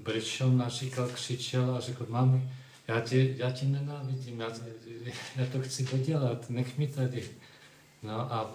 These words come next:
matka mu říkala, no, už jako na, na závěr: „Stejně přijde příliv a všechno to smete, tak k čemu to budeš jako mít, pojď.“ No a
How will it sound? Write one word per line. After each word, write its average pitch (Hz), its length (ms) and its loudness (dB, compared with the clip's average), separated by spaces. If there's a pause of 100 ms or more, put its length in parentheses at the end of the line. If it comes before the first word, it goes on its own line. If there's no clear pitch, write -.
(120)
matka - 280 -4
mu 120 120 -2
říkala, 104 380 -4 (520)
no, 117 120 -2 (240)
už - 180 -8
jako 127 240 0
na, 110 220 -2 (240)
na 117 120 -4
závěr: 110 380 -2 (120)
„Stejně 131 360 4
přijde 135 340 -2
příliv 131 500 0
a 127 80 -6
všechno 117 300 -8 (100)
to 131 80 -2
smete, 117 640 -4 (440)
tak 104 120 -8 (280)
k - 40 -20
čemu 120 300 -2
to 127 160 -2
budeš - 640 -4
jako 131 180 -4 (140)
mít, 127 340 -6 (160)
pojď.“ 131 280 2 (880)
No 110 220 -4
a 117 260 -6